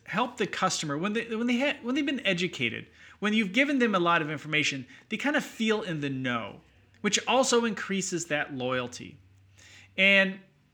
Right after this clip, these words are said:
it leads to them to want to know more. Make them feel like they're part of the team. They understand everything. They have that.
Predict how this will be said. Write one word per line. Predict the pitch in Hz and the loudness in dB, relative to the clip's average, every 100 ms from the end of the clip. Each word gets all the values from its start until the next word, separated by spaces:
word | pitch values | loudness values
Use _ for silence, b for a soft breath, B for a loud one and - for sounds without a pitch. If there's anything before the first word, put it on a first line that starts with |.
| - | 0
it | 233 226 | 0 2
leads | 220 240 | 0 0
to | - | 0
them | 220 233 | 0 0
to | - 208 | 0 -2
want | 180 175 - | 0 -2 -4
to | 180 | -4
know | 185 | -4
more. | 185 208 202 - - _ _ _ b b b | -4 -6 -6 -10 -14 _ _ _ b b b
Make | 175 190 | 2 2
them | 226 | -2
feel | 196 208 196 | -4 0 2
like | 185 185 | 2 0
they're | 185 185 | -2 -2
part | - - - 185 180 | -8 -4 0 0 0
of | 160 160 147 | -2 -2 -2
the | 147 | -6
team. | 143 - 156 143 113 107 - b b | -6 -6 -4 -4 -6 -10 -18 b b
They | 160 175 | 0 4
understand | 185 175 170 - - 175 165 165 | 4 2 0 -2 0 0 0 0
everything. | 151 143 139 131 | 0 -2 -4 -4
They | 139 | -4
have | 143 165 160 | 0 2 2
that. | 156 151 147 | 2 2 0